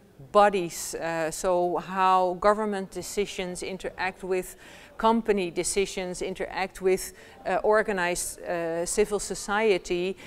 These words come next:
and often across scales, because what you see, uh, if there is a, is a very local conflict, of course it has a lot to do with what a national government has decided, what international investors have decided,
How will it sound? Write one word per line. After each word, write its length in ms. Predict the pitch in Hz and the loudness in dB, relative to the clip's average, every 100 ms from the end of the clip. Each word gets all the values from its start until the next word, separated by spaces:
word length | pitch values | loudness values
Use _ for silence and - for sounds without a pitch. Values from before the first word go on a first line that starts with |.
| - | -8
and 200 | 190 190 - | -4 -2 2
often 600 | 240 - 240 202 190 - | 0 2 0 0 -2 -4
across 380 | 202 - 220 - | -4 -2 -2 -4
scales, 520 | - - 220 185 - | -6 -2 0 -2 -4
because 380 | 196 202 170 185 | -6 -4 -4 -6
what 420 | 190 180 190 196 | -2 0 0 -2
you 80 | 190 | -8
see, 520 | - - 247 233 208 | -6 -2 0 0 -2
uh, 80 | - - - | -6 -14 -14
if 300 | - - 214 | -12 -8 -4
there 140 | 214 202 | 2 2
is 120 | 202 | 2
a, 80 | 180 - - | -2 -6 -4
is 180 | 202 | -2
a 60 | 196 | 0
very 260 | 208 220 214 | 2 2 4
local 400 | 214 233 226 220 | 6 6 4 -4
conflict, 640 | - 226 233 - 170 - | 0 0 0 -4 -6 -6
of 120 | - | -6
course 200 | - 208 | -6 -4
it 80 | 208 | -6
has 160 | 196 202 | -6 -2
a 40 | |
lot 160 | 202 202 | -2 -2
to 80 | |
do 120 | 190 190 | -4 -2
with 180 | 185 | -2
what 160 | 185 180 | -2 -4
a 60 | 175 | -4
national 420 | 190 254 320 226 | -4 -6 -6 -2
government 380 | 190 190 175 170 | -2 -2 -4 -4
has 180 | 165 | -4
decided, 480 | 160 - 190 196 185 | -6 -6 -4 -2 -2
what 240 | 160 165 - - - - | -4 -6 -8 -20 -20 -2
international 680 | 247 285 262 214 202 196 185 | 2 2 0 -4 -4 -6 -6
investors 560 | - 175 175 - 165 - | -6 -6 -6 -6 -12 -12
have 180 | 170 - | -12 -10
decided, 580 | 170 - 202 208 170 | -8 -2 0 0 -4